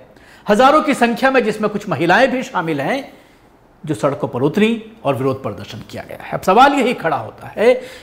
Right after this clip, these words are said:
कि ये लिंचर्स के साथ, रेपिस्ट के साथ खड़े होने वाले आखिर क्या बताना चाहते हैं? क्या कानून अपना काम करना छोड़ दे? क्या जिन लोगों ने इकबाल की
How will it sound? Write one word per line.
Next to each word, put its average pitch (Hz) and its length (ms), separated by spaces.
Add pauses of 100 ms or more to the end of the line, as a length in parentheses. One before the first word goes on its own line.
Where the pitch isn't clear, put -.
(140)
कि 220 80
ये 226 260
लिंचर्स 220 540
के 269 120
साथ, 254 640
रेपिस्ट 175 460
के 262 100
साथ 208 200
खड़े 175 260
होने 151 240
वाले 185 400 (760)
आखिर 240 300
क्या 285 340
बताना 226 440
चाहते 127 380
हैं? - 200 (720)
क्या 269 140
कानून 269 480
अपना 226 280
काम 220 300
करना 180 320
छोड़ 226 400
दे? - 280 (600)
क्या 285 220
जिन 254 240
लोगों 226 380
ने 240 400 (920)
इकबाल 233 480
की 208 480